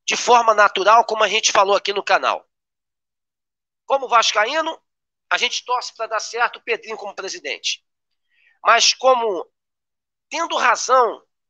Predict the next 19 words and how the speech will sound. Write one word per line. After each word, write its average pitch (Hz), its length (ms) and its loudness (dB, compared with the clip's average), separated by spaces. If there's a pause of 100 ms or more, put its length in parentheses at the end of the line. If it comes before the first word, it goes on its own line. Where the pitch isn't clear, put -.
(160)
do 196 100 -6
nosso 233 320 -2
propósito 208 640 0
no 208 80 -8
canal, 175 540 0 (460)
acho 240 380 4
muito 208 500 -2
difícil - 640 -4 (640)
abrir 202 420 0
esses - 280 -6
contratos, 190 720 0 (360)
acho 226 440 2
muito 220 520 -8
difícil - 680 -8 (560)
mudar 220 600 0
alguma 233 640 0
situação - 640 -2
no 190 120 -6
Vasco 180 480 2